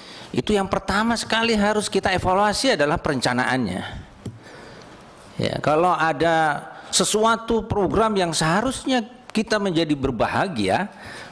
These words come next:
dan kita jadikan bahan kampanye, meskipun Partai Keadilan Sejahtera ini oposisi, kita kampanye juga nanti keberhasilan satu juta guru itu. Apalagi yang dalam koalisi, ini akan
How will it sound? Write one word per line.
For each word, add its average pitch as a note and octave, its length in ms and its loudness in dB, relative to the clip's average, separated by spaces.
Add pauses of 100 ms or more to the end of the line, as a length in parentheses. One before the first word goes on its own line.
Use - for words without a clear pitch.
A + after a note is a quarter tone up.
dan A#2 240 2
kita C3+ 240 0
jadikan C#3 400 2
bahan B2+ 240 0
kampanye, B2+ 560 0
meskipun B2+ 560 0
Partai A#2 240 0
Keadilan A2+ 320 2
Sejahtera A2 560 0
ini A2 80 0
oposisi, - 400 -2
kita - 240 0
kampanye C#3 480 0
juga C4 240 2
nanti A3+ 320 0
keberhasilan D#3 560 2
satu F#3+ 240 0
juta D3+ 320 2
guru E3+ 320 2
itu. D#3+ 240 -2 (480)
Apalagi A#3 480 2
yang A#3+ 100 2 (380)
dalam G3 320 2
koalisi, B3 480 2
ini C4 160 0 (480)
akan A#3 240 0